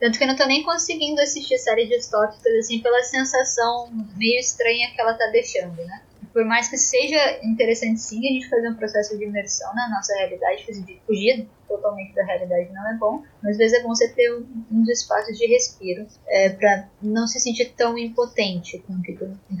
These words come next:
tá acontecendo, né? E Ninguém Nasce Herói deu uma batida um pouco desagradável nesse sentido,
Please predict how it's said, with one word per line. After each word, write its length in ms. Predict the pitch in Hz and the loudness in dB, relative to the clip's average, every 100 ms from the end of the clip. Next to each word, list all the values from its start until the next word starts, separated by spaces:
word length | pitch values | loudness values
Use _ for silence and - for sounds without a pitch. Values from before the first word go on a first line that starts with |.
| - | -2
tá 100 | 185 | -2
acontecendo, 600 | - 185 180 - 160 160 | -2 -6 -4 -2 -4 -8
né? 260 | 180 226 233 - | -2 -2 -4 -6
E 840 | 220 233 226 226 226 220 214 - - 208 | -2 0 0 0 0 0 -2 -4 -8 -4
Ninguém 280 | 240 240 | -2 0
Nasce 260 | 240 240 254 | -2 -2 0
Herói 220 | 233 220 | 0 0
deu 200 | 208 240 | 0 -2
uma 140 | 247 254 | 0 0
batida 680 | 262 - - 254 254 247 233 226 | 0 -2 -4 -2 0 -2 -4 -8
um 60 | |
pouco 240 | 226 233 233 | -2 0 0
desagradável 540 | 233 226 233 220 226 | 0 0 0 0 0
nesse 200 | 226 226 | -2 -2
sentido, 320 | - - 453 | -8 -8 -10